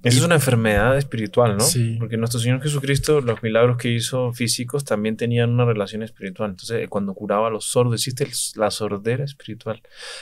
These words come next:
Speaker 1: La persona que se cierra sus oídos a la voz de la gracia y queda enfermo de sordera. Y es solo con un milagro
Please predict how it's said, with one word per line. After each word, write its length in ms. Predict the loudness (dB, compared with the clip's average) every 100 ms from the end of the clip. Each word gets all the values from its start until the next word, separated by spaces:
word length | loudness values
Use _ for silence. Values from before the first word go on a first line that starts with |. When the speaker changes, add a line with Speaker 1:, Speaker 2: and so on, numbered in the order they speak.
| -4
Speaker 1:
La 100 | -2
persona 240 | 0 0 0
que 80 |
se 120 | 0 0
cierra 800 | 0 2 2 4 4 4 2 0
sus 200 | -2 -4
oídos 400 | -4 -4 -4 0
a 40 |
la 100 | 0
voz 180 | 0 -2
de 80 | 0
la 100 | 0
gracia 720 | 2 0 0 -2 2 2 0 -10 _ _ _ -20 -20 _ _ _ _ _ _ -10
y 140 | -10 -6
queda 320 | 0 4 4 4
enfermo 480 | -4 -2 0 0 -2
de 40 |
sordera. 400 | -4 -4 -2 -2
Y 100 | -2
es 100 | -2
solo 760 | -2 -2 -2 0 4 6 6 4
con 200 | 4 4
un 100 | 4
milagro 600 | 4 6 4 4 0